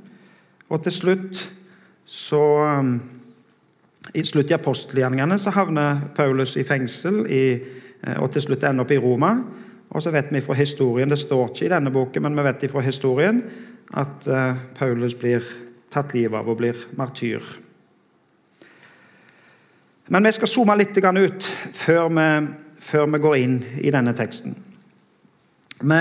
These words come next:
begynte her i, i kapittel en. Eh, vi vet at Jesus var død, og han hadde stått opp igjen.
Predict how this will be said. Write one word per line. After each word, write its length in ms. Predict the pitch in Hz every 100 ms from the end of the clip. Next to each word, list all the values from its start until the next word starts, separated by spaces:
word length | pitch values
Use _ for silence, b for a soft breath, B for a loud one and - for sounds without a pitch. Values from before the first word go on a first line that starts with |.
| 175
begynte 400 | 156 160 143 151
her 240 | 147 214 247 -
i, 140 | 151 156 156 151 B B B B
i 140 | 139
kapittel 320 | 151 151 151
en. 220 | 143 220 294 - B B B B B B B -
Eh, 520 | 135 135 131 123 127 -
vi 160 | 170 180
vet 160 | 156 165
at 80 | 165
Jesus 420 | 156 139 131 143 -
var 140 | 139
død, 300 | 135 170 262 - - B B - -
og 80 |
han 120 | 143 151
hadde 160 | 139
stått 200 | 147 - 120
opp 160 | - 147
igjen. 260 | 175 262